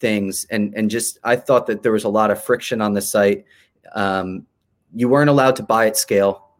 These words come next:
I wanted to buy twenty cards at a time for the same player, um, and realized that it was gonna take me a long time to do so. If you wanted to buy a hundred or two hundred cards of the same player, you had to do it in individual transactions. It could take you weeks. Um,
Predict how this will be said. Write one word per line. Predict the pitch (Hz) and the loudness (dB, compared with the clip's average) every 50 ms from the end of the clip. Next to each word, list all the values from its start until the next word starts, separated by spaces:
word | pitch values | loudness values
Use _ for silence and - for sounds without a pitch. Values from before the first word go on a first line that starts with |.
| _ _ _ | _ _ _
I | 107 104 | -4 0
wanted | 101 110 120 127 117 120 | 0 2 0 0 -2 -6
to | |
buy | 113 104 110 104 104 101 101 101 101 101 101 - _ _ _ _ _ _ _ _ _ _ | -2 0 2 2 4 4 4 2 2 0 -4 -12 _ _ _ _ _ _ _ _ _ _
twenty | _ - - 135 135 135 127 | _ -6 -4 -2 -2 -2 -2
cards | - - 127 117 117 110 110 | -2 0 2 2 2 2 0
at | 117 107 | -4 -4
a | |
time | 104 - - 110 104 104 107 101 | -4 -6 -4 -2 -2 -2 -2 -2
for | 101 110 | -4 -6
the | 95 95 | -6 -6
same | - - 104 101 95 | -6 -6 -6 -6 -6
player, | - - 98 101 98 95 95 95 - _ _ _ _ _ _ _ _ - | -4 -4 0 0 2 0 0 -4 -6 _ _ _ _ _ _ _ _ -6
um, | 98 92 92 92 90 90 90 80 73 - _ _ _ | -4 -2 -2 -2 -4 -6 -8 -12 -14 -18 _ _ _
and | - 104 98 95 95 92 | -6 -4 -4 -4 -4 -4
realized | 104 110 113 113 107 107 104 - | 0 0 2 4 4 2 2 2
that | 110 | -2
it | |
was | 95 90 - | -4 -4 -6
gonna | 110 104 | -8 -8
take | 101 - 110 110 | -6 -8 -8 -4
me | 113 107 | -4 -4
a | 101 | -2
long | 101 98 98 98 98 | -2 -2 -2 -2 -4
time | 98 - 101 92 | -6 -6 -8 -8
to | 80 | -6
do | - - 98 | -8 -8 -6
so. | 95 - - 107 98 95 | -6 -2 0 2 2 2
If | 92 - | 0 -2
you | 120 113 | -2 -2
wanted | 127 135 135 | 0 0 -2
to | 135 | -4
buy | 110 - 117 110 107 107 107 104 - - - _ _ | -2 0 2 2 4 2 2 0 -2 -12 -20 _ _
a | - 98 | -8 -6
hundred | 95 113 120 120 120 123 107 | -4 -4 -4 -2 -2 0 -2
or | 101 | -2
two | 101 - - 139 139 | -4 -4 -4 -4 -2
hundred | 135 127 110 104 104 - | -2 -2 -4 -4 -6 -4
cards | - 104 98 95 98 | 0 0 0 0 -2
of | - | -10
the | - 98 | -10 -8
same | - - 95 92 | -8 -8 -8 -10
player, | - - 98 98 98 98 101 - - _ _ - | -6 -2 0 2 2 2 0 -4 -14 _ _ -4
you | 110 110 | -2 -2
had | 107 | -2
to | 107 104 | -2 0
do | 117 120 | 2 2
it | 120 | 4
in | 107 107 104 | 4 2 0
individual | 101 110 113 107 107 110 107 107 113 104 | 0 -2 -2 -2 -2 -2 -2 -2 -4 -4
transactions. | - - 107 101 98 107 110 120 - - 113 104 98 - - | -2 -2 -2 0 0 0 0 0 -2 -4 -4 -4 -4 -6 -8
It | 104 104 | -12 -8
could | - 127 120 - | -8 -8 -8 -8
take | - 113 - | -10 -8 -6
you | 107 98 | -6 -4
weeks. | 90 107 110 95 - - - - - - _ _ _ - _ _ _ _ | -2 -2 -4 -4 -4 -10 -12 -14 -14 -16 _ _ _ -20 _ _ _ _
Um, | 101 98 95 95 92 92 90 | -4 -2 -2 -2 -2 -4 -8